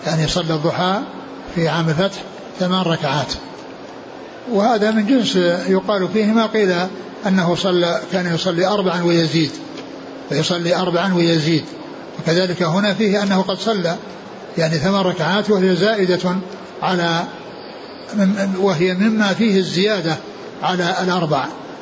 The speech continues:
يعني، يزيد ما شاء الله ويعني،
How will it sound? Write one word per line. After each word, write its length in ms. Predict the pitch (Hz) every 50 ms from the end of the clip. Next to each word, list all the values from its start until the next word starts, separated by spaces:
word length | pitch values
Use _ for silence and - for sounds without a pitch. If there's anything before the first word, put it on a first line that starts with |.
| - -
يعني، 280 | - 147 165 170 165
يزيد 320 | 175 180 175 214 233 220 196
ما 160 | 190 185 175
شاء 220 | - - 185 185
الله 340 | 180 185 208 226 240 247 233 - - - - - - - - - - -
ويعني، 920 | 208 196 190 190 185 180 180 175 175 - 175 185 180 170 170 170 165 165